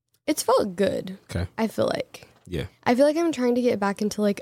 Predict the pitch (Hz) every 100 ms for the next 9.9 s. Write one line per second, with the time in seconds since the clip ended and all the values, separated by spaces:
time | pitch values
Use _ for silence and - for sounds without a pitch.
0 | - 190 190 190 - 180 175 185 175 175
1 | - 175 170 170 185 202 226 226 - -
2 | 190 208 196 190 185 - 180 170 - 180
3 | 165 165 - - 170 160 196 - - 101
4 | 101 95 - _ - 208 208 190 185 175
5 | 180 180 175 170 160 156 - 170 170 180
6 | 180 - 165 165 165 165 180 170 - 165
7 | 175 196 185 175 180 175 175 180 165 165
8 | 165 - - - - _ - 107 107 101
9 | 98 95 98 98 107 117 123 - -